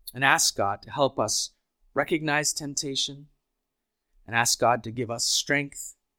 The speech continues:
to overcome it and choose God's way instead.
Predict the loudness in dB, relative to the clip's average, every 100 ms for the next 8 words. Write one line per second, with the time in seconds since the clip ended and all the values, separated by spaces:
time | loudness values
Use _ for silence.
0 | _ _ -8 -6 -8 -4 -2 -2 -4 -10
1 | _ _ _ _ _ _ _ _ _ -4
2 | -2 0 -2 -2 -4 0 0 -2 -8 -8
3 | -6 -8 -6 -8 -10